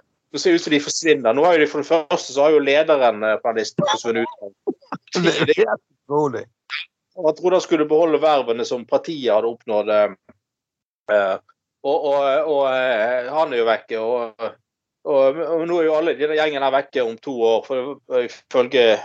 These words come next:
Speaker 1: meningsmåling går det jo ikke akkurat så veldig bra lenger med de. Men, f-, altså, kjære velgere, så pass dere bedre, litt bedre inn i ting, for dere, liksom, i protest skal liksom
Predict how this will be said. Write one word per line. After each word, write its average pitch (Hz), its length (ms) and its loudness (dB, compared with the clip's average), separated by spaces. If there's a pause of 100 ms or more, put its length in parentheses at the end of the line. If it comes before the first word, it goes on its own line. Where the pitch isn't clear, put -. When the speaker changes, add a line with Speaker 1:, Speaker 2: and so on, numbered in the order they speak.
(160)
Speaker 1:
meningsmåling 117 560 0
går 117 140 4
det 110 80 0
jo 101 80 -8
ikke 131 100 2
akkurat 113 220 -4
så 107 80 0
veldig 113 160 -2
bra 113 160 6
lenger 101 240 -2
med 110 100 -6
de. 107 60 -2 (580)
Men, 160 220 2 (100)
f-, - 140 -20 (340)
altså, 165 320 0
kjære 170 320 2
velgere, 127 400 -2 (240)
så 147 160 -8 (640)
pass - 240 -2
dere 123 320 0
bedre, 131 320 2
litt 147 240 0
bedre 120 320 2
inn 113 140 0
i - 100 -6
ting, 98 160 -6
for 110 160 -10
dere, 110 540 -2
liksom, 120 260 -12
i 120 160 -8
protest - 800 -2
skal 113 220 -4
liksom 117 180 -10